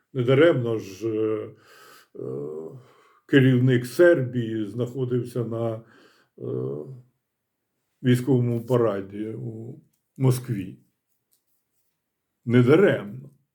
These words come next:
Так. І тут такі аналогії проходять, на які ми не звертаємо уваги.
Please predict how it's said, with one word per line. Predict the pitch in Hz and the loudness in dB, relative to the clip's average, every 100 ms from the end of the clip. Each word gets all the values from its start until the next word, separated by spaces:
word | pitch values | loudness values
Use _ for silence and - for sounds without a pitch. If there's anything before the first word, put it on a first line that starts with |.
| _ _ _ _ | _ _ _ _
Так. | 131 127 - _ | -16 -16 -18 _
І | 165 | 4
тут | 156 240 220 - | 4 4 2 4
такі | 185 - 202 | 2 4 4
аналогії | 190 190 233 285 294 269 147 143 135 | 4 4 2 2 4 4 6 4 2
проходять, | 127 151 185 - 147 117 104 113 - _ _ _ - | 0 -2 -2 -2 -2 -4 -6 -14 -16 _ _ _ -2
на | 160 | 6
які | 196 190 220 | 6 6 -2
ми | 214 208 | 0 2
не | 196 185 | 4 4
звертаємо | 165 185 185 202 185 170 170 | 4 0 0 -2 -2 -2 0
уваги. | 180 202 254 240 120 107 107 | 0 0 -6 -6 -8 -8 -16